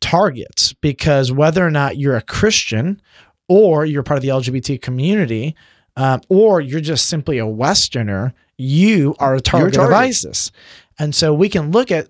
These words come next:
Speaker 1: this circumstance and say, um, before this is even politicized, this is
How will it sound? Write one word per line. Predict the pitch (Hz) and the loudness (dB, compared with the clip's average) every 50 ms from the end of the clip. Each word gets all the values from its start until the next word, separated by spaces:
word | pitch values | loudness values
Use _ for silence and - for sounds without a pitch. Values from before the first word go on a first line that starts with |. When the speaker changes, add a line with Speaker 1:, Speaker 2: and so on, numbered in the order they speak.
| _ _ _ | _ _ _
Speaker 1:
this | 151 147 170 202 190 - | -4 -2 0 0 0 0
circumstance | - - 220 240 - 226 165 131 - 143 127 127 127 131 120 - - | 0 0 -2 -2 -2 -2 -2 -2 -2 -2 -2 -4 -4 -4 -6 -6 -6
and | - 143 143 123 | -6 -6 -2 0
say, | - - 151 139 135 131 127 131 123 - - - - - _ _ _ _ - | 0 2 2 2 2 2 2 0 0 -2 -6 -12 -20 -20 _ _ _ _ -6
um, | 135 143 139 135 131 123 117 120 113 - 147 | -2 -2 0 0 -2 -2 -4 -6 -8 -6 -4
before | 143 165 - - - 208 233 233 | -2 -2 0 2 2 2 2 2
this | 208 190 - 180 | 0 -2 -4 -4
is | 156 135 | -4 -2
even | 165 160 143 143 123 | -2 -2 -4 -6 -8
politicized, | - - - 139 139 165 220 269 247 - - 123 92 95 101 95 - - - - - - _ | -6 -6 -4 0 0 2 2 2 2 0 0 -2 -2 -6 -6 -6 -6 -6 -6 -6 -8 -10 _
this | - 135 135 147 185 185 - - | -12 -8 -4 -2 0 0 0 0
is | - 147 147 139 135 131 127 120 - | -2 0 0 0 2 0 0 -2 -2